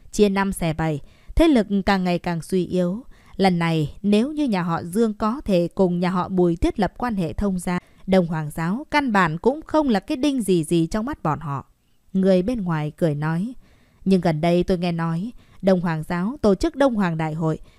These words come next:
vì chọn giáo chủ. Nếu Đông Hoàng giáo có giáo chủ mới, tình hình có thể đã không như bây giờ."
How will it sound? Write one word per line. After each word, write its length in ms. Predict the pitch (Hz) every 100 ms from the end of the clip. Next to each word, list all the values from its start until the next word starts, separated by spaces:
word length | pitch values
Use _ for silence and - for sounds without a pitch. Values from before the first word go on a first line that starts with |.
| - -
vì 240 | 190 185
chọn 220 | 208 180
giáo 220 | 190 233 294
chủ. 280 | 180 156 - _ _ -
Nếu 340 | 190 196 254
Đông 200 | 208 180
Hoàng 200 | 175 160
giáo 340 | 156 170 190 262
có 180 | 233 277
giáo 200 | 247 285
chủ 200 | 214 165
mới, 340 | 175 180 240 - - -
tình 160 | 208 196
hình 320 | 196 185 180
có 160 | - 320
thể 420 | - 175 165 156 -
đã 140 | 226
không 320 | - 220 196
như 120 | 196
bây 160 | 185 180
giờ." 260 | - 151